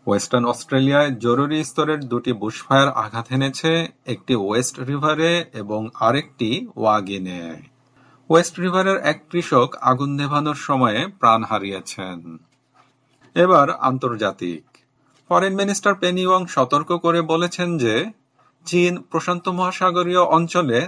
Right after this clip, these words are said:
তাদের কৌশলগত প্রভাব প্রতিষ্ঠা করছে। তিনি বলেছেন, এ অঞ্চলে চীনের সামরিক শক্তি বৃদ্ধি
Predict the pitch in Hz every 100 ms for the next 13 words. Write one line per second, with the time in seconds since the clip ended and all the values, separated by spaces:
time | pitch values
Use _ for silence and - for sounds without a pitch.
0 | 185 131 131 139 135 - 139 170 165 160
1 | 160 151 151 143 131 - - 127 131 -
2 | 113 110 110 101 - - 98 87 85 78
3 | - _ _ _ _ _ - 95 98 110
4 | 131 143 135 110 123 - - 147 151 160
5 | 170 165 165 160 156 156 147 127 123 151
6 | 165 - 170 160 - 160 165 156 120